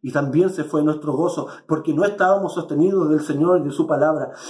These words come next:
Una de las formas, hermanos, en que el gozo del Señor pueda estar en nuestro corazón y permanecer ahí, ser nuestra fuerza, es aferrándonos a su palabra y obedeciendo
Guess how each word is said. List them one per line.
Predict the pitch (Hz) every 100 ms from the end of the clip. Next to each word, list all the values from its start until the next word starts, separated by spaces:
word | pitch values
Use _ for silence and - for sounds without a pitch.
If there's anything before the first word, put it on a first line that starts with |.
| -
Una | - 262 262
de | 247
las | 214 196
formas, | 240 247 240 202
hermanos, | 185 208 233 202
en | 180
que | 175
el | 165
gozo | 160 240 - 190
del | 170
Señor | 170 151 220 214 - - _
pueda | 220 220
estar | 180 - 233 240 208
en | 196
nuestro | 190 190 175 160
corazón | 156 139 - 240
y | 226
permanecer | 170 160 147 143 - 240
ahí, | 220 196
ser | - 180
nuestra | 185 180 -
fuerza, | - 269 269 262 - _ - -
es | 226 240
aferrándonos | 262 254 214 233 285 294 233 226
a |
su | 202 202
palabra | 202 233 269
y | 226
obedeciendo | 208 202 196 185 262 269 262